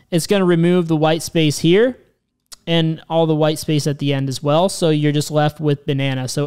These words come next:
X is just gonna be equal to banana. So it will print out, "Of all fruits, banana is my favorite," without any of these weird spaces here.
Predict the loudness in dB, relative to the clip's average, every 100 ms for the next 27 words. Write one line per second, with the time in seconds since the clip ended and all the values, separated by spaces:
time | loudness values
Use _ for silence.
0 | -2 -4 -2 -4 -4 -4 -4 -2 -2 -4
1 | -6 -4 -4 -6 -6 -6 -8 -10 -12 -6
2 | -4 -4 -8 -20 -20 _ 0 0 0 -2
3 | 0 0 2 2 0 -2 -2 2 2 2
4 | 0 0 0 -4 -4 -2 0 0 0 -2
5 | -4 -8 -6 -6 -6 -10 -14 -8 -4 0
6 | 0 -2 -6 -4 -2 -2 -4 -4 -6 -8
7 | -10 -8 -8 -8 -10 -12 -12 -16